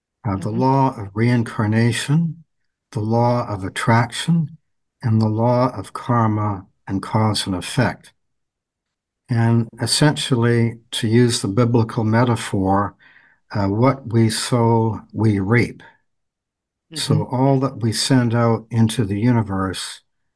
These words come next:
Speaker 1: will sooner or later be returned to us, whether we like it or not. So if we manifest positive energy, that will come
Speaker 2: Mm-hmm.
Speaker 1: back to us. If we manifest negative energy,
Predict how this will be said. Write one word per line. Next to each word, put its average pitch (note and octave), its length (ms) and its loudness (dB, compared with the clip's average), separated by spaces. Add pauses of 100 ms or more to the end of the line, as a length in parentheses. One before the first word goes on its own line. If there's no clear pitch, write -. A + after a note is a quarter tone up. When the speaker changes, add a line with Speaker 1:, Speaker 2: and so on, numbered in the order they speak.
(220)
Speaker 1:
will G#2 80 -4
sooner A#2+ 680 0
or G#2+ 180 0
later A2 360 2
be A2+ 220 2
returned G#2 600 0
to G2+ 180 -4
us, - 460 0 (480)
whether A#2+ 280 0
we A2+ 160 0
like A#2 320 -2
it A#2 200 -4
or A2 200 -2
not. A2+ 440 0 (1000)
So A#2 300 0
if A#2+ 140 -6
we A#2+ 80 0
manifest C3 720 -2
positive A#2+ 640 0
energy, A2 640 -2 (800)
that A#2 240 0
will A2+ 100 -2
come A2 220 -2
Speaker 2:
Mm-hmm. F#2+ 60 -2
Speaker 1:
back A2+ 300 0
to - 180 -12
us. - 280 -10
If - 140 -20
we A#2+ 380 0 (120)
manifest C3+ 720 -2
negative C3 460 0
energy, G#2 640 -4